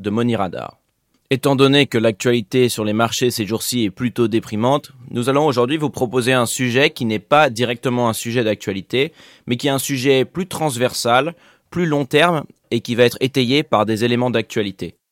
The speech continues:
On va utiliser et appliquer un outil de modélisation extrêmement puissant, la théorie des jeux, non seulement pour tenter de comprendre la manière dont le Bitcoin fonctionne de manière interne, mais aussi pour pouvoir imaginer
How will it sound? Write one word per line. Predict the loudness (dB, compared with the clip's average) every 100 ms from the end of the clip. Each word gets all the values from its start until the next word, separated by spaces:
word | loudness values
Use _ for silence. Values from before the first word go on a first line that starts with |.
| 0
On | 2
va | 6 6
utiliser | 6 2 0 0 4 4 6
et | 4
appliquer | 2 0 0 0
un | 2
outil | 0 0 -4
de | -2
modélisation | 0 0 0 -2 -2 -4
extrêmement | -6 -4 -4 -4
puissant, | -4 -4 -2 -4 -6 -2
la | 0
théorie | 2 2 2 0
des | 0
jeux, | 0 -2 -4 _ _ _
non | 0 2
seulement | 4 4 2 -2
pour | -4 -8 -6
tenter | -6 -4 -2
de | -2
comprendre | -2 -6 -2 0
la | 0
manière | 0 0 0 0
dont | 0
le | -4
Bitcoin | -4 -6 0 0 0
fonctionne | -4 -6 -4 -4
de | -2
manière | -2 -2 -2
interne, | -2 0 0 0 -4 -10 _ _ _
mais | 2 4
aussi | 4 4 0 -2 -4
pour | 0 0
pouvoir | -2 0 4 4
imaginer | 4 4 4 2 0 0 -2